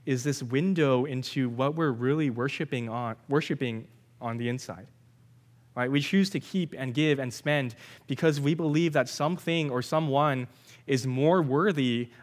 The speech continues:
of our money, of our giving, our generosity, our resources.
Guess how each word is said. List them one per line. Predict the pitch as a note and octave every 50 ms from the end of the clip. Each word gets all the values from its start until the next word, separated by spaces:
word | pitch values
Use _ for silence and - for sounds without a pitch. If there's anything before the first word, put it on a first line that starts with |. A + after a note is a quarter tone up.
| -
of | - C3+ B2+ -
our | B2 C3 C#3+ C#3
money, | B2+ C3 D#3 F3 C3+ A2 G#2+
of | E2+ G#2 A2+
our | B2+ C3 C3
giving, | A#2 A#2+ D3 D#3+ D#3+ C3+ A#2 A#2
our | A2+ A#2 A#2+
generosity, | A#2 C3+ C#3 C#3 C3+ C3+ D3 - C#3 A#2+
our | A#2+ A2
resources. | A2 B2+ D3 C#3 - C3+ A2+ G2 - - - - - - -